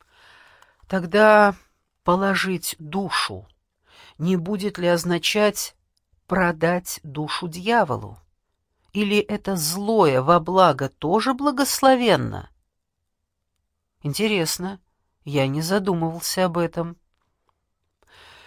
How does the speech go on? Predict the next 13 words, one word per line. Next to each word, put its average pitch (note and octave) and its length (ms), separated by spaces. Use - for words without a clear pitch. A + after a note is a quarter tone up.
Не F3+ 100
могу A#3+ 260
постичь - 720
и F#3+ 60
другие D#3+ 440
истины. E3+ 720
В E3 80
главе C4+ 340
третьей, G#3+ 600
стихи G3 460
двадцатый, G3 580
двадцать G#3 480
первый. A#2+ 500